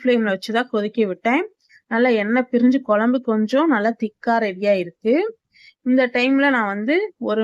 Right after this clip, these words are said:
மாம்பழம் கட் பண்ணி வச்சிருக்கேன், அதை சேர்த்துக்கலாம். மாம்பழம் வந்து ரொம்ப கொல கொலன்னு இருக்கக்கூடாது, கொஞ்சம் திக்கா இருக்கணும், அந்த மாதிரி பாத்துக்கோங்க.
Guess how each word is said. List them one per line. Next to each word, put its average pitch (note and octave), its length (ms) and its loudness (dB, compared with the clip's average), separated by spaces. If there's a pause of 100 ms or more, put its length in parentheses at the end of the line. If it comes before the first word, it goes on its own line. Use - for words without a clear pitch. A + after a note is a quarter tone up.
(140)
மாம்பழம் A3+ 420 0
கட் F3+ 220 -6
பண்ணி G#3 240 -4
வச்சிருக்கேன், C4 560 -6
அதை F#3+ 120 -4 (120)
சேர்த்துக்கலாம். G3+ 580 -4 (540)
மாம்பழம் C#4 480 2
வந்து B3 140 0 (100)
ரொம்ப A#3+ 280 0 (100)
கொல G#3+ 280 0
கொலன்னு A#3 300 2
இருக்கக்கூடாது, F#3+ 680 -4 (1800)
கொஞ்சம் A#3+ 340 2
திக்கா A#3+ 380 -2
இருக்கணும், A3+ 420 -4 (100)
அந்த G3+ 160 -6 (120)
மாதிரி A3 220 0 (120)
பாத்துக்கோங்க. F#3+ 500 -6